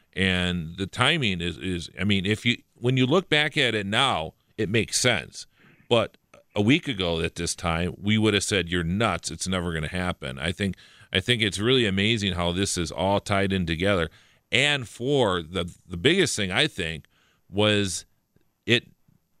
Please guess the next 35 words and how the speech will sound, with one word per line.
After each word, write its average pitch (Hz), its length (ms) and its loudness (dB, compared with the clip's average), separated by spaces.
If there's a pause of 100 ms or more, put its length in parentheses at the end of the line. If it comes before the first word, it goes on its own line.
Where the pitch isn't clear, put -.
(220)
the 104 140 2
media 120 360 4
not 95 240 -2
finding 90 480 0
out. 82 400 -2
Now, 87 140 -4
Hobbs 117 340 0
mentioned 110 360 -2
that, 87 160 0
I 87 80 2
guess, 95 240 0
I 92 140 -2
guess 95 300 -2 (480)
Robin 104 460 2
knew, 104 300 2
Robin 98 340 2
Miller 104 280 2
knew 90 200 2
about 85 320 0
this, 87 340 -2 (320)
uh, 87 320 2
a 90 40 -2
couple 98 260 -2
of 87 60 0
days 95 220 2
before, 92 600 0 (280)
but 78 380 -4
decided 92 480 0
to 80 60 -10
keep, 92 220 -6
you 87 100 0
know, 80 80 -2
keep 104 280 -4
it 87 100 -2
undercover, 90 680 -2